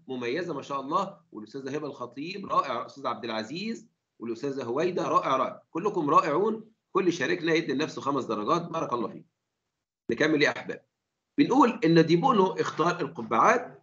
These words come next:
وهدفها الأساسي. إيه هدف قبعات ست؟ أولًا تبسيط التفكير. الراجل ده عايز إن إحنا نستخدم التفكير كمهارة، زي ما بنتعلم أي مهارة في الدنيا، فعايزنا إن إحنا ندرب نفسنا على التفكير كمهارة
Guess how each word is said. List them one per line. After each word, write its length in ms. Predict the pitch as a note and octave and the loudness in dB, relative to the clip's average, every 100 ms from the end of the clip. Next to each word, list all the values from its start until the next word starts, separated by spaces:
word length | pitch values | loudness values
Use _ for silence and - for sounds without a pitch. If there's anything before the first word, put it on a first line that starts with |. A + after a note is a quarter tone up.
| _ | _
وهدفها 480 | E3+ F#3 G3 C#4+ D4 | 2 4 6 4 2
الأساسي. 500 | - D#3 E3+ B2 - - _ _ _ - | -2 -2 -2 -2 -4 -20 _ _ _ -2
إيه 120 | C4+ C4+ | 2 4
هدف 300 | F#3+ F#3 D#3+ | 4 0 -2
قبعات 400 | D3 C#3+ F3 - | -4 0 0 2
ست؟ 340 | G#3+ - - | 2 2 -2
أولًا 280 | F#3+ G#3 G3+ | 0 2 2
تبسيط 680 | G3 - D#3 - - G3 G3 | -2 -4 -6 -6 -10 -10 -10
التفكير. 400 | - D3+ - - | -10 -10 -10 -4
الراجل 360 | F3 D4 A#3 E3 | 0 2 2 2
ده 340 | B3 - - _ _ _ _ _ _ - | 0 -2 -16 _ _ _ _ _ _ 0
عايز 440 | G3 B3 G#3 C#3+ | 2 2 -2 -6
إن 140 | C#3 | -4
إحنا 460 | G#3 F#3+ F#3 F#3 - _ - | -4 -2 0 -2 -4 _ -16
نستخدم 500 | B2 - A#3+ A3 F3 | -16 -2 -2 0 -2
التفكير 440 | C#3+ - - G#3 F#3 | -2 -10 -12 -10 -6
كمهارة، 720 | D3 B2+ A#2+ D#3+ C3 - - _ _ _ | -4 -4 2 2 2 -2 -12 _ _ _
زي 160 | - B3+ | -2 0
ما 120 | G3+ | 0
بنتعلم 420 | E3 F#3 A3 - | -2 -2 -2 -2
أي 140 | - F#3+ | -4 -2
مهارة 280 | D#3+ F#3+ E3 | 0 -2 -2
في 80 | |
الدنيا، 560 | - F3 A3+ C4 - _ _ | -4 -4 -4 -6 -12 _ _
فعايزنا 460 | B2+ C3 G#3 E3+ D3 | -4 0 0 -2 -4
إن 100 | C3+ | -2
إحنا 240 | E3 C3+ | -4 -6
ندرب 460 | A#2+ A2+ A3+ F3 C#3 | -6 -4 -4 -4 -4
نفسنا 360 | B2+ - E3 C#3 | -8 -6 -6 -4
على 120 | A#2+ | -6
التفكير 420 | - A2+ B2 B2 | -10 -12 -8 -6
كمهارة 640 | B2+ A#2+ A#2+ D#3+ D#3 D3 | -6 -4 0 0 0 -4